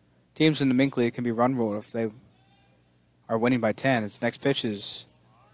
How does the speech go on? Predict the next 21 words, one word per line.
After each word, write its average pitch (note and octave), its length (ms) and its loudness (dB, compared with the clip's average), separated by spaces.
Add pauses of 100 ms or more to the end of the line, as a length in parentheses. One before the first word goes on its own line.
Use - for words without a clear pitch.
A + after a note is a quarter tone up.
(440)
taken D3 360 2
for B2 520 2 (840)
ball C3 200 4
four. A#2+ 480 0 (1080)
It's - 100 -18
a - 20 -10
late A2+ 200 2
run A#2+ 180 0
to G#2+ 40 -6
first A#2 300 -4
base. A#2+ 220 0
I F#2+ 40 -6
couldn't G#2+ 220 -8
tell C3+ 180 -6
for - 140 -14
a G2 40 -12
second G2+ 280 -14
if G2+ 100 -12
I G2+ 80 -8
was G#2 160 -12
wrong. A2+ 400 -10